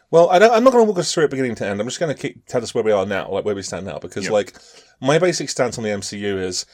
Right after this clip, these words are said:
Speaker 1: I don't like the cult of it.
Speaker 2: Mm.
Speaker 1: Uh, I think that it is
Speaker 2: We're gonna talk about another cult later.
Speaker 1: gen-,
Speaker 2: A much
Speaker 1: yeah,
Speaker 2: more cunty
Speaker 1: I
Speaker 2: cult.
Speaker 1: think yes, we are.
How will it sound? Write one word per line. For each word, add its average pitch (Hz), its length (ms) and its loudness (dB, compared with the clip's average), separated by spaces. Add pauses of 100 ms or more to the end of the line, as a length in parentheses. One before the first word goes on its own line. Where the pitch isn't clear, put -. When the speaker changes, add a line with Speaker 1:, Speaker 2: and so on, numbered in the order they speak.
(720)
Speaker 1:
I 151 100 4
don't 196 240 0
like 151 480 -2 (460)
the 123 520 -2 (1000)
cult 135 340 2
of 92 160 -4
it. 90 180 -8 (260)
Speaker 2:
Mm. 98 200 -6 (580)
Speaker 1:
Uh, 110 180 -2
I 123 120 2
think 147 340 -4
that 135 200 0
it - 180 -6
is 113 480 -6 (200)
Speaker 2:
We're 101 120 -8
gonna 113 160 0
talk 123 220 -2
about 95 200 0
another 104 240 0
cult 80 380 -6
later. 80 340 -4 (420)
Speaker 1:
gen-, 135 360 0
Speaker 2:
A - 40 -4
much 113 220 2
Speaker 1:
yeah, 120 80 2
Speaker 2:
more 107 100 2
cunty 120 300 -4
Speaker 1:
I - 40 0
Speaker 2:
cult. 135 180 0
Speaker 1:
think 147 100 -4
yes, 127 120 -8
we 123 140 -2
are. 90 240 -6